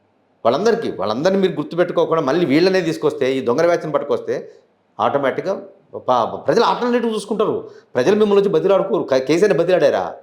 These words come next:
ఎన్నికలు పెట్టమని, ఐదేళ్ల తర్వాత ఆటోమేటిక్ ఎన్నికలు వస్తాయి, ఐదేళ్ల తర్వాత ఆటోమేటిక్ చేంజ్ అవుతారు. డెఫినెట్గా బ-, బీజేపీకి ఓటు బ్యాంక్ పెరిగిన మాట వాస్తవం. ఇది కాంగ్రెస్ పార్టీ గుర్తుపెట్టుకోవాలి. తెలంగాణలో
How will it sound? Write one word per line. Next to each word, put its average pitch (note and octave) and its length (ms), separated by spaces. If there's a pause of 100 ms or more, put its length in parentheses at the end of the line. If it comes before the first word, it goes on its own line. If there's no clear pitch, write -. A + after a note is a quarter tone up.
ఎన్నికలు E3+ 260
పెట్టమని, G#2 300 (280)
ఐదేళ్ల D3+ 240
తర్వాత F3+ 180
ఆటోమేటిక్ E3 380
ఎన్నికలు D3+ 240
వస్తాయి, - 240 (140)
ఐదేళ్ల C#3+ 220
తర్వాత D#3 200
ఆటోమేటిక్ C#3 380
చేంజ్ C3+ 160
అవుతారు. - 240 (1200)
డెఫినెట్గా C3 420
బ-, F#2 40
బీజేపీకి E3 460
ఓటు D#3 180
బ్యాంక్ D#3+ 220
పెరిగిన D3+ 180
మాట C3+ 180
వాస్తవం. A#2 500 (280)
ఇది C3 100
కాంగ్రెస్ D3 360
పార్టీ D3 180
గుర్తుపెట్టుకోవాలి. A#2 720
తెలంగాణలో A#2+ 600